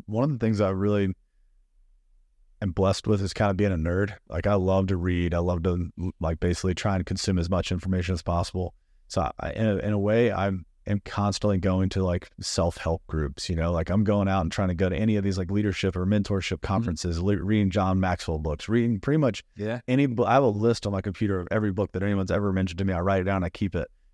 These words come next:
Speaker 1: And I, like, set a goal out of trying to read or l-, audiobook. I'm more of an audiobook guy.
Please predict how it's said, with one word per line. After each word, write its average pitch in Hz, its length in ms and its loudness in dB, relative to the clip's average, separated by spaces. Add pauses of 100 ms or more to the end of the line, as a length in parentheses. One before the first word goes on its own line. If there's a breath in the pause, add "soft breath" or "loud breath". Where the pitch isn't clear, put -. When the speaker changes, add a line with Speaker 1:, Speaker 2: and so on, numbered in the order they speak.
Speaker 1:
And 101 100 -2
I, 101 120 2
like, 90 260 -2
set 110 140 4
a 95 40 0
goal 98 240 2
out 90 100 2
of 82 80 -4
trying 95 180 0
to 82 60 -2
read 92 380 0 (260)
or 95 60 -2
l-, 92 160 -2 (100)
audiobook. 87 560 0
I'm 87 100 -2
more 92 120 0
of 85 60 -2
an 80 60 -2
audiobook 85 420 -2
guy. 80 300 -4